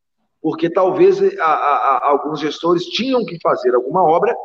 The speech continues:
porque aquela obra tinha que passar para determinado empreiteiro que bancou a campanha.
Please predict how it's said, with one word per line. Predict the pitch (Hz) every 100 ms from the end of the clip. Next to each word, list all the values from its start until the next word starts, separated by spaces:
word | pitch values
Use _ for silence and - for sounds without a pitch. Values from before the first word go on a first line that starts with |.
| - _ _ _
porque | - 143
aquela | 185 190 190 160
obra | 170 196
tinha | 190 202 202
que | -
passar | 208 180 - 180 190 - - - - _
para | 180
determinado | 185 196 196 202 208 180 190
empreiteiro | 202 214 220 427 180 196 214 -
que | 254 247
bancou | 262 262 254 214 220
a |
campanha. | 226 254 247 226 165